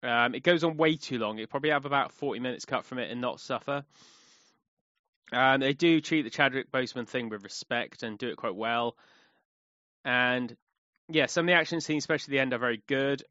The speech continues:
Um, obviously, it's only one point nine oh to one for the IMAX scenes. There's not much imax in it. Now, there's some stuff going on on Reddit and things like this where people are discussing, like, which,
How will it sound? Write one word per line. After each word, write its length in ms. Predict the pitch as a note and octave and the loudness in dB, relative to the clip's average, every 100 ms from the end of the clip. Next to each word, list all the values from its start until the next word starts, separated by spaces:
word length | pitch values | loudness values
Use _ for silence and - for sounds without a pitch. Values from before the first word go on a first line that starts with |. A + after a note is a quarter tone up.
| - | 2
Um, 340 | B2 B2 B2 | 6 6 4
obviously, 540 | C#3 C#3 - C3+ B2 A2 | -2 -4 0 0 0 -2
it's 160 | A#2+ | 0
only 140 | C3 B2 | 0 0
one 160 | B2 | -2
point 180 | C3+ A2+ | -2 -2
nine 160 | A#2+ A#2 | 0 0
oh 80 | |
to 80 | A2+ | -2
one 180 | A#2+ A2+ | -2 -4
for 80 | - | -2
the 60 | |
IMAX 320 | A#2+ A#2 A#2 - | 0 0 -2 -2
scenes. 240 | C#3+ C#3+ | -2 -2
There's 140 | D3 | -2
not 200 | F#3+ G3+ | 0 0
much 240 | G3+ G#3 E3+ | 2 2 2
imax 460 | F#3 F3+ E3+ - | 2 2 -2 -4
in 180 | C#3 D#3+ | -6 -4
it. 200 | B2 - _ _ - - - - - | -4 -6 _ _ -20 -20 -20 -10 4
Now, 240 | D#3 D#3 D3+ | 6 6 4
there's 200 | E3 - | 0 0
some 160 | F3 | -4
stuff 260 | - G#3 - | 0 -2 2
going 160 | F#3+ | 2
on 120 | E3+ D#3 | 2 2
on 100 | D3 | 4
Reddit 260 | D3 D3+ | 4 2
and 80 | C3 | 0
things 180 | C#3+ C3 | -4 -2
like 100 | C3+ | -4
this 180 | C3 - | -4 -6
where 80 | |
people 220 | B2+ C3+ C3 | -6 -6 -8
are 40 | |
discussing, 480 | A#2+ - B2+ - A#2 | -8 -6 -6 -4 -4
like, 200 | A2+ - | -2 -2
which, 440 | B2+ - - - | -6 -10 -14 -20